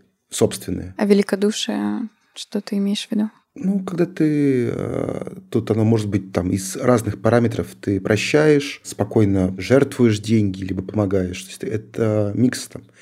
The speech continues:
Speaker 1: щедрости как душевной, так и финансовой, помощь либо советом, либо чем-нибудь еще.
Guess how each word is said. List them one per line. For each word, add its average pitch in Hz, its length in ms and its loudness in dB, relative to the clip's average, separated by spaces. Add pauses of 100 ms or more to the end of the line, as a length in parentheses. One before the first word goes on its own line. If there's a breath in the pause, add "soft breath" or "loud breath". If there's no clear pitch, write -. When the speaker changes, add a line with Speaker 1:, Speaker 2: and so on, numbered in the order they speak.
(420 soft breath)
Speaker 1:
щедрости 117 500 2
как 98 180 -2
душевной, 117 500 4
так 95 320 -4
и 95 220 0
финансовой, 123 800 0
помощь 113 680 2
либо 98 240 -2
советом, 95 1080 -2
либо 95 280 -8
чем-нибудь 95 300 -6
еще. 165 500 -2